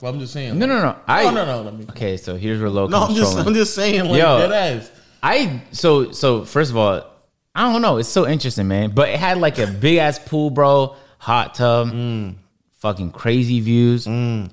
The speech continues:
Speaker 2: So it was, it was nice. And I was recording videos, man. Waking up, recording videos, dead. Like, zero energy. And then waking up and doing that shit again,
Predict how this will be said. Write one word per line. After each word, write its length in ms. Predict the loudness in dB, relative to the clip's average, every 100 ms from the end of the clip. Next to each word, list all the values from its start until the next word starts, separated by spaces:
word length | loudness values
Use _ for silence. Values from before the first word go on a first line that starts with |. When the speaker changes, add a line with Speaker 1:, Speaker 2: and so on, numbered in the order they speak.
| -10
Speaker 2:
So 260 | -4 -2
it 120 | 0 0
was, 200 | 0 -2
it 100 | -4
was 140 | -2
nice. 320 | -2 -2 -4
And 120 | -2 2
I 60 |
was 100 | 2
recording 360 | -2 -4 -6 -6
videos, 720 | -4 -2 0 0 -2 -2 -4
man. 440 | -6 -6 -4 -4 -6 _ _ -6
Waking 340 | -2 -2 0
up, 240 | 0 0 -4
recording 440 | -8 -2 -2 -2
videos, 640 | -2 0 0 0 0 -2 -8 -8
dead. 680 | 0 2 4 4 2 -2 -8 _ _ _
Like, 180 | -8 -8
zero 340 | -4 0 0
energy. 580 | 0 0 -2 -2 -6 -6
And 80 | -4
then 160 | -2 0
waking 320 | 0 -2 -4
up 160 | -4
and 100 | -6
doing 160 | -2 -2
that 120 | -2
shit 160 | -4 -6
again, 400 | -4 -4 -4